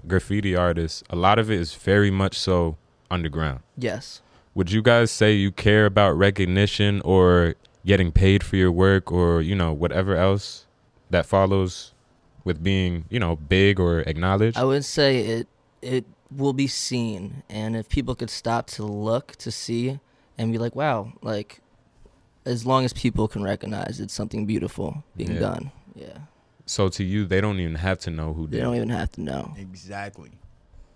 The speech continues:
Speaker 1: You feel the same way?
Speaker 3: Genuinely, that's one of the main reasons why the people in my crew are the people in my crew.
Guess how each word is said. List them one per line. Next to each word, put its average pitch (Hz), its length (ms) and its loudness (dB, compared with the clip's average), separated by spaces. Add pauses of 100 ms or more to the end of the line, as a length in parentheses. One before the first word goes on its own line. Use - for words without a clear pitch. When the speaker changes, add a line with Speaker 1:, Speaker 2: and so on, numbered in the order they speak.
Speaker 1:
You 107 140 0
feel 107 160 2
the 101 80 4
same 104 260 2
way? 107 280 2 (3250)
Speaker 3:
Genuinely, 113 600 -6
that's 101 300 -8
one 104 100 -10
of 104 80 -10
the 101 60 -10
main 98 240 -10
reasons 98 360 -12
why 92 420 -12 (1300)
the 107 100 -12
people 110 380 -8
in 107 80 -6
my 101 160 -8
crew 107 420 -10 (380)
are 95 120 -12
the 90 120 -14
people 87 320 -16
in 85 40 -16
my 76 140 -16
crew. 73 300 -20